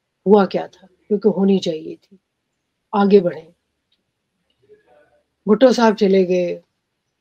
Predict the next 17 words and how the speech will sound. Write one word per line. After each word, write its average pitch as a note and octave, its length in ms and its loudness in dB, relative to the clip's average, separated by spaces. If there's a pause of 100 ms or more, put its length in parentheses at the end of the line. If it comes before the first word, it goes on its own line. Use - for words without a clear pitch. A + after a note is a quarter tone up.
(1040)
अ, F#3+ 340 -2 (420)
उनको A3 480 2 (180)
फांसी A3 260 0
लगा F#3 280 0
दिया F#3 260 0
गया, E3+ 380 -4 (840)
जियाउल G#3 340 2
हक G3+ 120 -6 (580)
आए, F3+ 380 -6 (1700)
उसके C4 240 -4
बाद A3 280 2 (760)
बेनज़ीर G#3 460 2
भुट्टो G3+ 300 0
वापस F#3 380 -4
आए। E3 200 -10 (1400)
क्या B3 160 2
किया? F3+ 320 -10